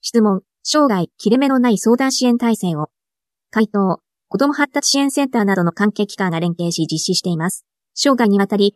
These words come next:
地域で生活できるよう支援していきます。練馬区議会公明党、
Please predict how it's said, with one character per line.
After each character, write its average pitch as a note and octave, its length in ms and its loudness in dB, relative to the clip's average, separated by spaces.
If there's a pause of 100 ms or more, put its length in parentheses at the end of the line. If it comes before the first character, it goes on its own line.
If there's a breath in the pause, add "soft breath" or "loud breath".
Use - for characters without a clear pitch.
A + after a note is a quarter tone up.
地 - 180 -2
域 C#4+ 140 -2
で A3 60 4
生 A3 200 0
活 A3 180 -6
で G#3 80 0
き A3 100 0
る G3+ 80 4
よ F#3 160 0
う C#3+ 60 -4
支 - 160 -2
援 F3+ 100 2
し - 80 -4
て F3+ 80 -4
い E3+ 60 -6
き E3+ 100 -10
ま E3 120 -4
す。 - 140 -14 (840)
練 G3 80 6
馬 C#4+ 180 4
区 C#4+ 80 0
議 C4+ 100 0
会 A3 180 2
公 G3+ 200 2
明 G3 160 4
党、 F#3 320 0